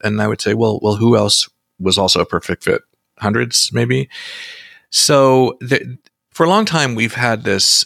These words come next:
uh, tendency where people will think that technology is actually more efficient than it is, so that the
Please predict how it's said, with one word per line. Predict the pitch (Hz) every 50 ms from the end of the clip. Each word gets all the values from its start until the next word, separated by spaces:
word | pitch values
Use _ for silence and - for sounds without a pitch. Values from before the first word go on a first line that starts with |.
| - -
uh, | 117 107 98 95
tendency | - - 196 214 214 160 - - 117
where | 107 107 104
people | - - 127 117 - - 120 113 107 104 - - _ _ _ -
will | 113 110 -
think | - - - 180 185 175 143 - - - -
that | - 110 113 107 101 92 -
technology | - - 117 - 120 117 113 113 113 107 - 107 - -
is | 107 - 110
actually | 107 - - - 107 95
more | 101 107 107 101
efficient | 101 - - 104 - - 98 95
than | 95 98 90
it | 82 - -
is, | - 113 104 82 58 58 - - - - - - - - - - _
so | - - - 120 110 110
that | 101 107 107 101 98 95 - -
the | 107 98 -